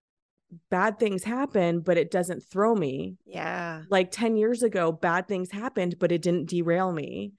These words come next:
Speaker 2: Mm-hmm.
Speaker 1: But in that short period of time, when I had lost my job, everything was derailing me.
Speaker 2: Mm-hmm.
Speaker 1: I couldn't grasp my <laughs> emotions to save my
Speaker 2: <laughs>
Speaker 1: life.
Speaker 2: Yeah.
Speaker 1: And, you know,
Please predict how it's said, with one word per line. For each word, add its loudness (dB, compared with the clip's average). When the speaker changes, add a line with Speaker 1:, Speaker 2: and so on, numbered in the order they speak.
Speaker 2:
Mm-hmm. -10
Speaker 1:
But 2
in 4
that 0
short -2
period -2
of 0
time, -2
when 0
I 0
had -4
lost -2
my -2
job, -2
everything 0
was -2
derailing 0
me. -12
Speaker 2:
Mm-hmm. -8
Speaker 1:
I -2
couldn't 0
grasp -4
my 0
<laughs> 0
emotions 0
to 4
save 6
my 4
Speaker 2:
<laughs> 2
Speaker 1:
life. 2
Speaker 2:
Yeah. -4
Speaker 1:
And, 2
you 0
know, 2